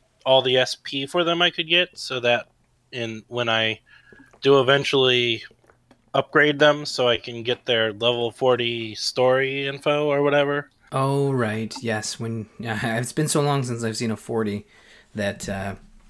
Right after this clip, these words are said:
Speaker 2: you, you forget quickly that there's this little story burst at the end of that. So, uh, you've chugged a lot of stamina potions. I don't know how many I have. I think I have, like, two fifty. But y-, you, you've noted here that you've got <laughs> four hundred? You have over four hundred?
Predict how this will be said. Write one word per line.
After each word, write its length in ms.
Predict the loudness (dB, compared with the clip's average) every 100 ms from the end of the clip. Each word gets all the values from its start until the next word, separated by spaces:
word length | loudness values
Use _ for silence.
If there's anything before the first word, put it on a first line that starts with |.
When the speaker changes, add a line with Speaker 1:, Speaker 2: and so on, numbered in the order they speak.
| _ -20 -20 -20 -18
Speaker 2:
you, 240 | -12 -8
you 180 | -8 -8
forget 500 | -8 2 4 4 2
quickly 440 | -4 -4 -2 -4 -4
that 220 | -6 -6
there's 240 | -6 -6
this 340 | -8 -10 -8 -6
little 180 | -6
story 360 | -6 -6 -4 -4
burst 360 | -6 -8 -8 -10
at 120 | -12
the 100 | -12
end 160 | -10
of 60 | -10
that. 260 | -12 -14 -20 _ _ _ _
So, 360 | -20 -16 -16 -18 _ -20 -20 _ _ -14
uh, 280 | -10 -10 -10
you've 420 | -12 -10 -6 -4 0
chugged 320 | 4 4 2
a 40 |
lot 220 | 2 4 2
of 80 |
stamina 460 | 0 0 0 0 0
potions. 680 | 0 0 0 -2 -2 -6 0
I 100 | 2
don't 100 | 4
know 80 | 2
how 160 | 0 -2
many 180 | -2
I 120 | -2 -4
have. 220 | -4 -6
I 80 | -6
think 220 | -6 -6
I 60 |
have, 220 | -4 -6 -8
like, 180 | -12
two 140 | -10 -10
fifty. 580 | -6 -6 -6 -12 -14 _ _ _ _ _ _ _
But 120 | -6 -4
y-, 40 |
you, 380 | -6 -6 -4 -4
you've 240 | -2 0 4
noted 300 | 4 4 2
here 220 | 2 2
that 100 | 0
you've 220 | -2 -6
got 100 | -10
<laughs> 140 | -10 -10
four 300 | -4 -2 0
hundred? 400 | 0 0 -2 0
You 80 | -2
have 100 | 0
over 220 | -2 -4
four 240 | -4 -4
hundred? 380 | -2 -4 -6